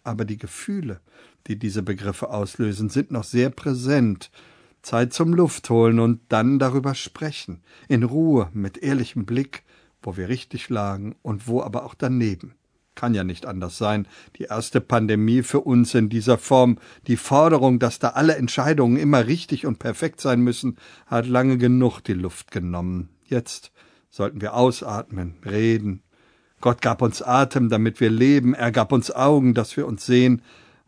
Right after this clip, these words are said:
heißt ein schon gar nicht mehr ganz junger Kirchenschlager, der mir durch den Kopf geht. Damit wir leben und dass wir uns sehen. Zwei wunderbare Gaben Gottes. Zeit zum Luftholen.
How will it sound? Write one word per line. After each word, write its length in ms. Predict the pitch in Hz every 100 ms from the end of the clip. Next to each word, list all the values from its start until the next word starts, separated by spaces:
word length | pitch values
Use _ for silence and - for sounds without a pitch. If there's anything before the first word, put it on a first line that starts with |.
| -
heißt 300 | 123 117 143
ein 160 | 120
schon 340 | 117 127 117 117
gar 240 | 113 120
nicht 220 | 123 -
mehr 120 | 123
ganz 240 | 117 110 -
junger 300 | 131 127 113
Kirchenschlager, 840 | - 104 - 107 - 110 107 113 - - _
der 120 | 113
mir 120 | 117
durch 180 | 113 117
den 200 | - 123
Kopf 340 | - 107 - -
geht. 360 | 95 87 - -
Damit 380 | 95 104 -
wir 80 | 104
leben 580 | 98 104 135 170 190 185 _ _ _
und 240 | - 127 139
dass 200 | 120 -
wir 120 | 160
uns 220 | 143 -
sehen. 340 | 123 113 82 - _ _ _ _ -
Zwei 480 | - 113 123 131 117
wunderbare 580 | 120 117 104 104 104
Gaben 400 | 98 92 90 107
Gottes. 600 | 98 90 - - - - _ _ _ _ _ _ _ _
Zeit 360 | - - 131 127
zum 180 | 165 147
Luftholen. 720 | 117 - - 104 90 90